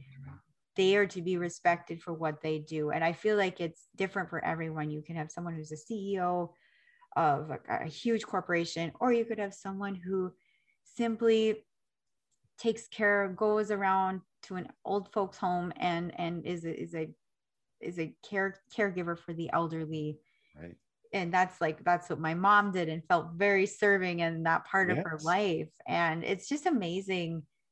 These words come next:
Speaker 1: you know, when we kind of, like, change that perspective, it really can shift us and give us that strength to,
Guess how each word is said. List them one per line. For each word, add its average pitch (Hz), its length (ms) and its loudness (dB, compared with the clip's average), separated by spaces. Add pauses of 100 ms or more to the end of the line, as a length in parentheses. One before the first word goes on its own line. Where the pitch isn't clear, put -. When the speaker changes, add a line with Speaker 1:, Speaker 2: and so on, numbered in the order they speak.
(320)
Speaker 1:
you 220 100 4
know, 208 140 6
when 196 180 0
we 185 120 -2
kind 240 300 2
of, 185 140 -2
like, 175 280 0 (680)
change 196 460 -2
that 185 300 4
perspective, 165 800 0
it 156 100 0
really 180 460 -2
can 160 480 -4 (640)
shift - 640 0
us 165 280 2
and 160 140 -4
give 165 220 -2
us 156 240 -2
that 156 260 0
strength 160 840 -6
to, 147 420 -4